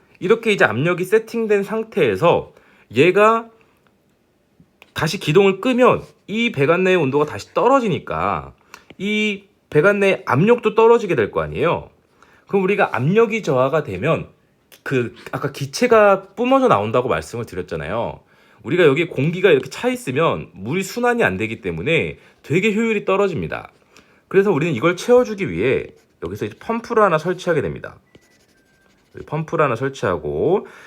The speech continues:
그래서 우리가 이번엔 거꾸로 여기 배관 내의 압력이 너무 떨어지게 되면 이때 압력 스위치가 동작을 해서 이 펌프를 동작시키고 이 펌프, 요 탱크 안에 있던 물을 요 배관 안으로 공급을 하게 되는 겁니다.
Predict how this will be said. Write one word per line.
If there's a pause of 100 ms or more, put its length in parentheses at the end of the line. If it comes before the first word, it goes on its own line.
(100)
그래서
우리가 (220)
이번엔
거꾸로 (240)
여기
배관
내의
압력이 (340)
너무
떨어지게
되면 (200)
이때
압력
스위치가
동작을
해서 (260)
이
펌프를
동작시키고 (340)
이
펌프,
요
탱크
안에
있던
물을 (360)
요
배관
안으로
공급을
하게
되는
겁니다.